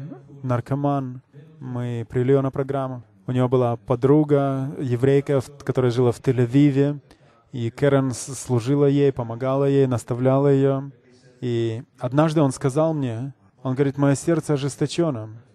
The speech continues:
я ухожу». Я предупреждал его, говорил его,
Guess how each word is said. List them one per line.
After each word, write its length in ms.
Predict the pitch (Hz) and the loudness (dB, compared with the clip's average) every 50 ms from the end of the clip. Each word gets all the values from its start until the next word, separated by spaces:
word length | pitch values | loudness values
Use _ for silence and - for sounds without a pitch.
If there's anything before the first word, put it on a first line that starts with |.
| _ _ _ _ _ _ - | _ _ _ _ _ _ -2
я 180 | 135 131 131 | 2 4 4
ухожу». 680 | 135 131 - 147 151 143 143 151 147 127 117 113 113 - _ _ _ _ _ _ _ _ _ _ 139 - - - | 4 4 2 2 0 0 0 0 0 0 0 -2 -8 -14 _ _ _ _ _ _ _ _ _ _ -20 -20 -16 -8
Я 240 | 147 135 135 135 135 | -4 0 2 2 2
предупреждал 760 | - 151 147 143 151 - 147 151 135 127 147 147 147 147 151 | 2 2 2 2 2 2 0 0 0 0 0 0 2 2 2
его, 440 | 151 135 127 120 117 113 110 123 - - _ _ _ _ _ _ _ _ _ _ _ - | 2 0 0 -2 -2 -4 -6 -10 -12 -16 _ _ _ _ _ _ _ _ _ _ _ -12
говорил 640 | 151 139 117 135 135 123 139 135 147 160 156 151 151 | -8 -2 2 2 4 4 4 4 4 4 4 4 2
его, 380 | 147 135 127 123 123 120 117 | 0 0 -2 -2 -2 -2 -4